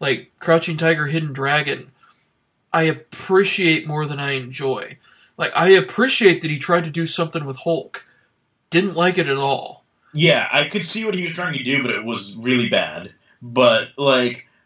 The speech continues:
Speaker 2: Brokeback, Brokeback Mountain, say what you will, it's an okay movie. Um, Life of Pi, didn't really care for as much as everyone else did. Um, The Ice Storm, I've never seen. I know he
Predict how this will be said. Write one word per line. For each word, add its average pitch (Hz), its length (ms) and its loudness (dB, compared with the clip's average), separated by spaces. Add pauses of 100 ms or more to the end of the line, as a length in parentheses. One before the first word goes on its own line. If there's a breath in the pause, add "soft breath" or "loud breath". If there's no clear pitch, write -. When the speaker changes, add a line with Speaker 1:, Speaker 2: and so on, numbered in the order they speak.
Speaker 2:
Brokeback, 170 680 2
Brokeback 190 420 -2
Mountain, 131 540 -6
say 127 180 -2
what 127 160 0
you 117 100 -2
will, 113 140 4
it's - 160 -6
an 117 120 -6
okay 104 240 -6
movie. 95 480 -6 (300 loud breath)
Um, 117 260 2
Life 143 340 2
of 143 140 -10
Pi, 131 520 -4 (140)
didn't 117 200 -12
really 117 200 -8
care 113 240 -4
for 110 200 -4
as 95 80 -6
much 101 180 -6
as 101 60 -6
everyone 101 280 -2
else 98 220 -2
did. 95 320 0 (360 loud breath)
Um, 101 540 4
The 120 100 0
Ice 147 260 2
Storm, 156 260 2
I've 117 120 -4
never 120 200 -4
seen. 101 380 -2
I 95 120 -4
know 104 180 -2
he 101 160 -12